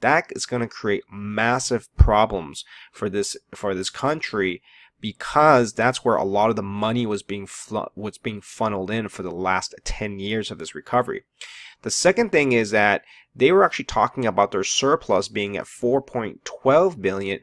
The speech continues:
That was much weaker than the expected, guys, twenty-six point three eight billion. Now, this is not just like,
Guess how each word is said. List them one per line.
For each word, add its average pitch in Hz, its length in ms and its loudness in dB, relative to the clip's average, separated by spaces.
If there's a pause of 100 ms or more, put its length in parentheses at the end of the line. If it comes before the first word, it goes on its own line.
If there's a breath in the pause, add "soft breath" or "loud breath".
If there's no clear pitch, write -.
That 98 160 -2
was 98 180 -6
much 113 520 -2
weaker 101 600 -4 (440 loud breath)
than 110 140 -6
the 107 120 -2
expected, 120 840 0
guys, 82 360 -2 (220)
twenty-six 147 1200 0
point 117 420 0
three 104 420 -4
eight 95 260 -4 (180)
billion. 107 500 -4 (380 loud breath)
Now, 87 120 4
this 160 220 -2
is 214 140 -4
not 139 260 6
just 127 260 2
like, 107 220 2